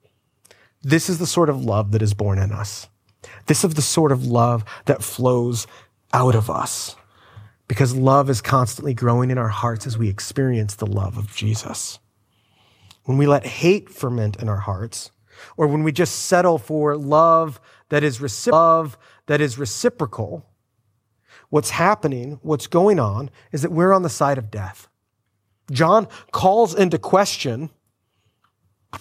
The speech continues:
are, are you even, are you even a Christian if you only love those who love you? Have you really passed from death into life? You see, our love is never reactive.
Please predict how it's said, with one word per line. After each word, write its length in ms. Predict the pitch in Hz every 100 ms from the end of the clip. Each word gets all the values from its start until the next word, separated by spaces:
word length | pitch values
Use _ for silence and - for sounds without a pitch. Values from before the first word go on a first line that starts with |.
| - _ _ _
are, 180 | 113 147
are 120 | - 131
you 200 | 131 135
even, 520 | 143 151 175 165 151 _ _ _ _ _ _ _
are 120 | 131
you 180 | 143 202
even 180 | 214 208
a 40 |
Christian 400 | 190 202 190 165
if 120 | 135 131
you 100 | 151
only 180 | 151
love 200 | 143 139
those 220 | 131 143 131
who 60 |
love 220 | 139 135
you? 280 | 131 143 117 - _ _ _ _ _ _
Have 260 | 156 175
you 140 | 175 214
really 580 | 180 190 196 175 156 - - _
passed 460 | - 165 180 160 -
from 240 | - 147
death 580 | 127 143 160 139 - _ _ _
into 800 | - 160 170 - - 151 139 127 - _ _ _
life? 640 | 113 107 107 113 - - - _ _ _ _ _ _ _ _ _ _ _ _ _ _ _ _ _ _ _ _ _ -
You 80 | 113
see, 180 | 98 151
our 180 | 131 123
love 480 | 120 123 127 127
is 160 | 139 110
never 340 | 110 117 117
reactive. 960 | 107 104 101 104 101 - 92 - - -